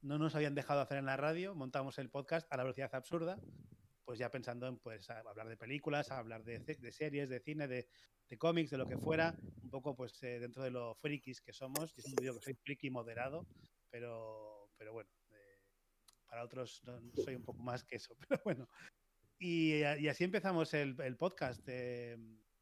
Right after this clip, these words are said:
pues eso, juntándonos en el sótano de, de esta casa precisamente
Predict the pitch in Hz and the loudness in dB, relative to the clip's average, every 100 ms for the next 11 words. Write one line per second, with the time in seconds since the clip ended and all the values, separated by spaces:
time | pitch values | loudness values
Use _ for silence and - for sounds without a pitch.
0 | _ _ _ _ - 127 123 131 123 143 | _ _ _ _ -10 -6 -4 -2 0 2
1 | 147 147 143 151 139 139 135 151 151 143 | 2 2 2 2 2 0 0 0 0 2
2 | 139 139 135 139 - 131 139 143 131 135 | 0 0 -2 -2 -4 -4 -4 -4 -4 -4
3 | 143 147 160 | -2 -2 -2